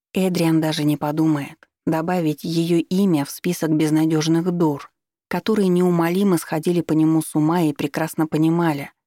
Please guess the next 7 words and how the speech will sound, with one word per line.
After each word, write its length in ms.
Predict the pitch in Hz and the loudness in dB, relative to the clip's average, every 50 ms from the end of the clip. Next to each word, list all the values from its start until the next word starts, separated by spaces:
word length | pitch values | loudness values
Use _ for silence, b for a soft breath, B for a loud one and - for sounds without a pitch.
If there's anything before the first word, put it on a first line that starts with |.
| _ _ _ _ _ _ _ | _ _ _ _ _ _ _
что 220 | - - - - 160 | -12 -8 -6 -6 -6
шансов 520 | - - 175 170 160 - - 147 - - | -4 -2 -2 -2 -2 -2 -4 -8 -2 0
у 40 | 156 | 0
них 220 | 151 143 143 - | 0 0 0 0
никаких 560 | 170 165 160 170 160 - - - 143 - - | -2 -2 0 -2 -6 -6 -6 -6 -6 -4 -2
не 220 | 165 165 160 151 143 | 0 0 2 2 0
было. 340 | 139 147 143 143 143 - | -2 -4 -6 -10 -12 -14